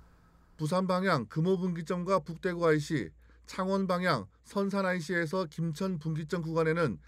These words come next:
임시 갓길 차로가 운영됩니다. 춘천 방향 칠곡 아이씨 부근과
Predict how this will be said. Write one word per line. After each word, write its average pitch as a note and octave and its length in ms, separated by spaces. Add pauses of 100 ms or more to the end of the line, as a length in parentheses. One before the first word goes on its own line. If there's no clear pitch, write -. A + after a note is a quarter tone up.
(220)
임시 D#3+ 420
갓길 D3+ 440
차로가 E3 400
운영됩니다. C3+ 760 (300)
춘천 G#3 420
방향 F#3 400
칠곡 G3+ 480
아이씨 D3+ 340
부근과 D#3+ 600